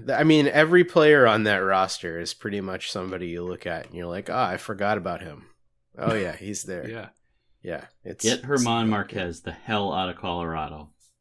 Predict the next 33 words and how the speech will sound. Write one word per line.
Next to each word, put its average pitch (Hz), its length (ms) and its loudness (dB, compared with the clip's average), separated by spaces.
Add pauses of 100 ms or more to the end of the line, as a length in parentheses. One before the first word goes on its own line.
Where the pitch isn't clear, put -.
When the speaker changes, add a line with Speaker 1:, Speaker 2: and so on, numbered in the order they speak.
(140)
Speaker 2:
<laughs> - 80 -10 (280)
What 170 160 -2
was - 140 -8
Chris - 220 -8
Bryant 117 420 -8
doing? 101 320 -14 (280)
<laughs> - 260 -20
Speaker 1:
He's - 840 -14
such - 340 -6
an 76 80 -12
idiot. 82 360 -10 (880)
I 107 100 -2
mean, 120 180 6
I'm 113 140 4
sure 117 180 -2
it's - 160 -4
a 90 60 -6
nice 85 180 -6
place - 300 -8
to 73 120 -14
live, 78 300 -8 (180)
so, 82 300 -10 (640)
and 92 160 -8
he's 101 160 -6
got 95 240 -4 (260)
many 98 160 -4
millions 95 480 -6
of 82 140 -14
reasons 87 420 -8
why 87 260 -6
he 90 120 -12
chose 87 340 -10
it. 78 140 -14